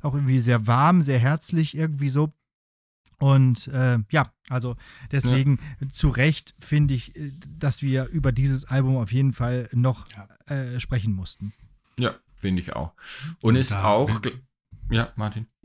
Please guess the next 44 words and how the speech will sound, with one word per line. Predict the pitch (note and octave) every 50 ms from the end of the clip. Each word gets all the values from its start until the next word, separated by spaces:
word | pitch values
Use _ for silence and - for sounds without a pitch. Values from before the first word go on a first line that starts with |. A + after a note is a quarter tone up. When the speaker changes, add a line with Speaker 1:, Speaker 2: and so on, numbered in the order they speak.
| - _
Speaker 3:
Mhm. | A2+ G2 G2 G#2+ A2+ _ _ -
Ich | - -
sag, | - G2+ - -
wenn | G#2 G2
wir | F2+ F#2+ A2
drei | G#2+ - G2 G#2+ G#2+
uns | A2 G#2+ -
da | - G#2
jetzt | G2 - G2
auch | G#2+ A2
schon | - A#2+ A2
drauf | G2+ G#2 - -
einigen | G#2+ G#2+ G#2 G#2 G#2
können | G#2 - A2 G#2 G#2
und | G#2 - -
Klaus | - G#2+ G#2 B2 B2+ -
am | A2 G#2
Ende | G#2+ A2 G#2 G#2 F#2
auch | G#2+ A2+ - -
noch, | G#2+ F#2
das | - - - -
wäre | A2+ G#2 G2
ja | G2+ G2 G2
schon | F#2 - G#2 G2+ G2
die, | F#2+ G2 G2 F#2+ G2 - - - - - - - - -
die | A#2 A#2+
Einheit | G#2 G#2+ A#2 A#2 G#2 A2 A2+ G#2+ - _
gewesen, | - G2+ G2 G#2+ G#2+ G#2+ G2+ G#2+ G2+
auf | G2 G2
Speaker 2:
Ja, | A2+ A2+ A2+ A#2
Speaker 3:
die, | A2+
die | G2
Speaker 2:
stimmt. | - - - A2 A2 C#3
Speaker 3:
Marc | F#2 F#2+ F#2+
Speaker 2:
Ja, | G2 C#3+ -
Speaker 3:
gerade | G2 G2 G2
Speaker 2:
da | G2 E2+
kann | - - - F#2
man | F2 F#2+
Speaker 3:
angesprochen | A2
Speaker 2:
doch | A2
Speaker 3:
hat. | A2
Speaker 2:
sehen. | - B2 C3+ E3 F3+ C#3+ -
Ja. | F#2+ G#2